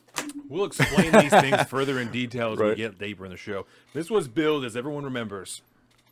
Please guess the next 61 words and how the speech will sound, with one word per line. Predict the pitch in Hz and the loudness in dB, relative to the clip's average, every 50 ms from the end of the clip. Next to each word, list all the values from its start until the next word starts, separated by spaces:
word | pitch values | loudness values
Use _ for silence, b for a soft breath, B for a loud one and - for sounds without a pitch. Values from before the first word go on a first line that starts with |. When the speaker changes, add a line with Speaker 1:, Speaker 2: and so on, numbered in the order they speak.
| _ _ - | _ _ -16
Speaker 1:
as | - 123 117 | -14 -10 -6
everyone | 131 143 143 143 156 156 151 | -4 -2 -2 -2 -2 -2 -4
will | 143 139 | -6 -8
remember, | 135 131 117 107 95 - 80 - - | -10 -10 -10 -12 -10 -10 -10 -10 -10
Speaker 2:
As | 107 104 - - | -10 -8 -4 -4
everyone | 117 127 160 170 180 | -2 -2 -2 0 0
Speaker 1:
as | 175 | 0
Speaker 2:
will | 156 139 143 | 0 0 0
Speaker 1:
the | 139 | 2
Women | 135 160 185 196 | 4 4 4 4
Speaker 2:
remember. | 196 180 | 2 2
Speaker 1:
and | 165 143 | 0 -2
Children's | - - 147 143 135 123 117 117 110 - | -4 -4 -4 -2 -2 -2 -4 -4 -6 -6
Show. | - - 101 98 87 80 - - B B B B B | -8 -6 -6 -4 -4 -6 -8 -12 B B B B B
And | B 120 | B -2
it's, | 101 147 | 0 0
Speaker 2:
Yeah. | 214 220 - - - | 0 0 -2 -4 -8
Speaker 1:
it's | - 104 - | -10 -8 -8
still | - - 147 147 151 | -2 2 4 6 6
gonna | 135 139 135 131 | 6 4 2 2
be | 117 117 104 | 2 2 0
that, | 85 78 - - - | 0 -2 -6 -10 -10
right? | - 104 90 87 90 101 113 - - _ _ | -10 -8 -6 -4 -4 -4 -6 -6 -10 _ _
We, | - 110 123 127 127 127 123 107 107 - - - _ _ _ _ _ _ _ - - _ _ _ - - - - - - - - - - - | -2 0 2 4 4 2 2 -2 -6 -14 -20 -20 _ _ _ _ _ _ _ -20 -20 _ _ _ -20 -20 -20 -20 -18 -18 -18 -20 -12 -8 -6
I | 120 | -4
had | 131 143 131 | -2 0 0
a | 127 | 0
whole | 139 147 156 160 139 | 2 2 2 2 2
grand | 120 123 127 131 127 120 113 - | 0 0 0 2 2 0 -2 -4
plan | - 120 113 107 101 90 | -4 -2 -2 -2 -2 -4
here | 92 92 90 92 | -4 -4 -4 -2
that | 92 90 87 - | -2 -4 -4 -4
fell | - - 120 120 110 | -2 0 0 0 0
apart | 107 - 123 113 107 | -2 -2 -2 -2 -2
as | 98 98 92 - | -2 -6 -8 -10
the | 98 | -8
weeks, | 92 104 107 104 - - - - - | -6 -6 -6 -6 -8 -12 -14 -12 -8
as | - 98 95 92 92 | -6 -6 -6 -6 -6
the | 101 | -6
weeks | 95 110 120 113 - 120 | -2 -2 -2 -2 -2 -2
went | 113 113 110 107 | -2 -2 0 0
on. | 104 110 113 | 0 0 -2
Speaker 2:
It | - | -2
was | 165 151 139 | -2 0 2
like | 143 117 | 4 4
a | 120 | 4
last | 110 113 117 120 120 123 127 - - | 4 6 6 6 6 6 6 4 0
minute | 123 113 110 107 104 98 | 0 0 0 0 0 0
deal. | 104 110 107 104 101 95 | 2 2 4 4 2 0
Speaker 1:
Yes, | 107 123 117 95 117 123 | -2 -4 -6 -6 -8 -8
we | 123 120 123 | -6 -4 -2
were, | 127 123 131 139 135 135 131 131 127 127 - | 0 2 4 4 6 6 6 6 4 4 0
had | 117 117 131 123 | -2 -2 0 0
initially | 120 123 135 160 170 - 220 220 | 0 2 0 0 -2 -2 -2 -4
planned | - - - 180 180 175 170 | -2 -2 -2 -2 -2 -2 -2
to | 170 165 | -2 -2
have | 160 143 139 - | -2 -2 -2 -4
two | - - 143 139 | -2 -2 -2 0
guests | 135 135 139 139 - - - | 2 2 0 0 -2 -6 -6
on | 135 127 127 123 | -6 -6 -8 -8
here, | 120 123 127 127 127 120 | -8 -8 -6 -4 -4 -6